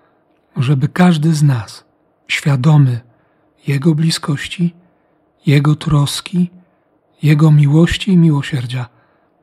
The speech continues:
poszedł dalej. Był świadkiem. Mojżesz ma iść do swoich braci w Egipcie. Ma wrócić w tę otwartą paszczę szatana, by powiedzieć wszystkim:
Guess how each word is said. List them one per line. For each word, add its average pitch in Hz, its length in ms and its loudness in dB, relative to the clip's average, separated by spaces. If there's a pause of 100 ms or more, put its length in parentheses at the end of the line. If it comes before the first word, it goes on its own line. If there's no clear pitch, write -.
(100)
poszedł 151 460 0
dalej. 131 520 -4 (880)
Był 139 340 2 (280)
świadkiem. - 680 -6 (920)
Mojżesz 160 380 4
ma 151 200 2 (140)
iść - 360 2
do 170 120 -6
swoich 175 360 0
braci 147 420 -2
w 123 80 -6
Egipcie. 127 520 -8 (1000)
Ma 165 220 4
wrócić 170 840 0 (580)
w - 80 -20
tę 151 120 -4
otwartą 160 640 0 (140)
paszczę - 380 -4
szatana, 143 540 -2 (1080)
by 131 80 -10
powiedzieć 151 600 2
wszystkim: - 580 -2